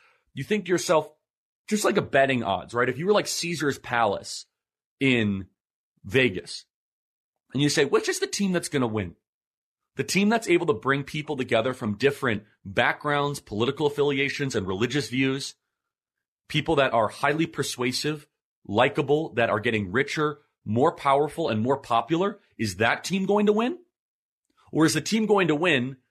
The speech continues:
the team that might control the institutions, but those institutions are floundering? College enrollment, down. C N N Plus subscribers,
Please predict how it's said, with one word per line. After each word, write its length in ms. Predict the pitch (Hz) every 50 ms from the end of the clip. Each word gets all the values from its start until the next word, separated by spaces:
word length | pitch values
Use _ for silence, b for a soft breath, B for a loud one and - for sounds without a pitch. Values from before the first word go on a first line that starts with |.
| _ _
the 80 | 131
team 240 | 123 - 185 180 160
that 140 | 156 - 135
might 180 | 147 143 143
control 580 | - - 147 123 - - - - 135 135 156 170
the 140 | 156 151 143
institutions, 920 | 151 - - - 131 - - 147 170 170 - 220 233 254 311 - - - _ _ _ _ _ _ _ _
but 120 | - 151 143
those 160 | 160 147 -
institutions 640 | 160 165 156 - - - - 160 147 - 151 135 139
are 80 | 123
floundering? 500 | - - - 135 131 131 113 92 87 85
College 340 | - - 143 143 143 143 120
enrollment, 460 | 131 127 127 127 110 98 - - -
down. 280 | - 107 98 90 85 - _ _ _ _ _ _ _ _ _ _ _ _ _ _ _ _ _ _ _ _ _ _ _ _ _
C 200 | - - 160 156
N 60 | 147
N 120 | 139 131
Plus 220 | 131 - 139 - -
subscribers, 500 | 113 - - 135 120 104 98 92 -